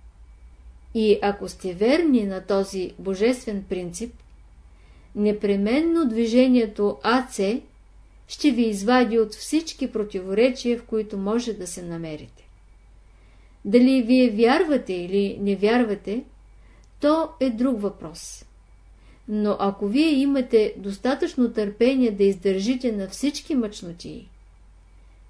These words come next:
непременно това божествено съзнание или движението на туй съзнание ще ви изведе на добър край. Движението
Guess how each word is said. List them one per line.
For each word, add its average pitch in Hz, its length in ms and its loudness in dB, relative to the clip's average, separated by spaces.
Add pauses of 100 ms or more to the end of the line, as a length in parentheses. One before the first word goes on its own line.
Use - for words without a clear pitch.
(140)
непременно 220 880 0
това 240 280 0
божествено 220 580 -2
съзнание 202 760 -2
или 208 160 -2
движението 208 760 0
на 175 220 -10
туй 240 240 0
съзнание 190 760 -6 (760)
ще - 280 0
ви 247 100 2
изведе 208 720 0 (340)
на 254 200 4
добър 175 440 -4
край. 165 320 -12 (2000)
Движението 240 920 2